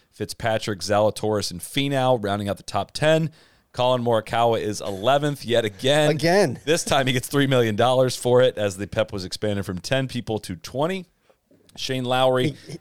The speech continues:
Speaker 1: Kevin
Speaker 2: he got a
Speaker 1: Kisner.
Speaker 2: two million dollar haircut, though. Like, that, that had to piss him off, right? Like, Finau got five million at tenth place. Collin gets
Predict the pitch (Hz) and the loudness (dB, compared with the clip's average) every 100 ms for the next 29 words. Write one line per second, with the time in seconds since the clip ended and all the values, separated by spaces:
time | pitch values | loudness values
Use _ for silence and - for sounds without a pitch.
0 | - 143 143 175 175 - 196 180 185 170 | -2 0 2 2 2 2 2 4 6 6
1 | 170 165 147 156 170 143 98 104 104 101 | 6 6 6 4 2 -2 -4 -6 -10 -12
2 | _ _ 117 - 131 - 143 143 160 151 | _ _ -14 -6 -6 -2 2 4 4 2
3 | - 151 - 127 127 101 - _ _ - | -4 -4 -2 -4 -6 -6 -12 _ _ -8
4 | 113 135 123 117 - _ _ - 165 170 | -2 -2 -2 -6 -10 _ _ -2 2 4
5 | 165 151 - 143 147 143 143 117 - 127 | 4 4 4 6 6 6 2 0 -6 -8
6 | 123 131 123 113 - _ _ _ _ _ | -6 -4 -2 -2 -8 _ _ _ _ _
7 | 131 127 127 117 - | -2 0 0 -4 -8